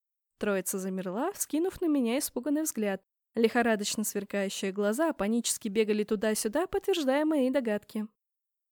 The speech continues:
"Я знаю, что это ваших рук дело", произнесла, бросая коробку на стол.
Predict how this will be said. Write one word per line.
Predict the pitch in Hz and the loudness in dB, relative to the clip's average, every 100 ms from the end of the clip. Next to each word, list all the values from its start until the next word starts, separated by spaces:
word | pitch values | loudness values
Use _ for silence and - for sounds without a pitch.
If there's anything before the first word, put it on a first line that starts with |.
| _ - | _ 4
"Я | 254 240 226 | 8 8 6
знаю, | 220 302 330 226 | 6 4 6 4
что | 202 - | 2 0
это | 226 226 226 | 0 2 0
ваших | 220 294 - 311 | 2 2 0 0
рук | 220 220 214 | 0 -2 -2
дело", | 185 180 190 - _ _ _ _ | -6 -6 -8 -14 _ _ _ _
произнесла, | - 220 208 214 214 294 311 | -2 0 2 2 2 2 0
бросая | 226 202 - 262 254 | 0 -2 0 0 -2
коробку | - 214 208 208 | -2 -4 -4 -6
на | 202 | -4
стол. | - 196 180 | -4 -4 -8